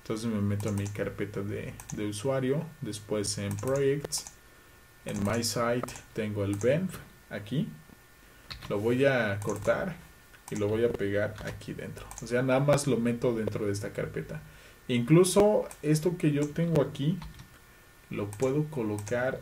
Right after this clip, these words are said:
aquí, ¿sale? Y ya estoy eliminando prácticamente, este,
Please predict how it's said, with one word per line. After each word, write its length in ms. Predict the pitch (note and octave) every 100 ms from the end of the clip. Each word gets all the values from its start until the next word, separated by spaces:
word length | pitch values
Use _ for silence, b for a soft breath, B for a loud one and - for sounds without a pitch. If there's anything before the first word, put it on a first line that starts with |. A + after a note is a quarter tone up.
| - -
aquí, 320 | G#2+ - E3+ F3 - - - - - - - - -
¿sale? 360 | - A#2 D3+ - - B B B -
Y 420 | B2 D#3+ D#3+ C#3+
ya 240 | C3+ D3
estoy 300 | D3+ D3+ D3
eliminando 580 | C#3 A2+ A2 B2 C#3+ C3
prácticamente, 1040 | B2 B2 - - A#2 A#2 A#2+ B2 C#3 B2+
este, 600 | G#2 G#2 - - G#2+ F#2